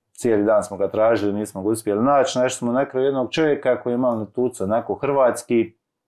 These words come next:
I pitamo ga mi, ono, ko, „Gdje je ta Stravaganca?” Pa kaže on da, m, misli da on zna da je negdje spremljen u nekom hangaru,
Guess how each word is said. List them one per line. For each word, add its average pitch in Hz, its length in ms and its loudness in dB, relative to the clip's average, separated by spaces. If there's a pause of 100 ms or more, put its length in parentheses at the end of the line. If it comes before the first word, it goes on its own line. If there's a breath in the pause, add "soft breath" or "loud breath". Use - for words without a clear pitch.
(920)
I 107 260 -2
pitamo 110 360 -2
ga 117 100 -2
mi, 123 200 0
ono, 117 220 -2
ko, 110 100 -6
„Gdje 120 160 0
je 113 120 0
ta 113 160 2
Stravaganca?” 110 880 -2 (680 soft breath)
Pa - 100 -2
kaže 185 380 2
on 175 180 2
da, 151 240 4
m, 143 320 -4 (220)
misli 175 320 2
da 170 120 4
on 165 160 0
zna 180 300 2
da 156 100 2
je 156 80 2
negdje 151 260 0
spremljen 160 320 0
u 147 40 0
nekom 151 300 -2
hangaru, 143 580 2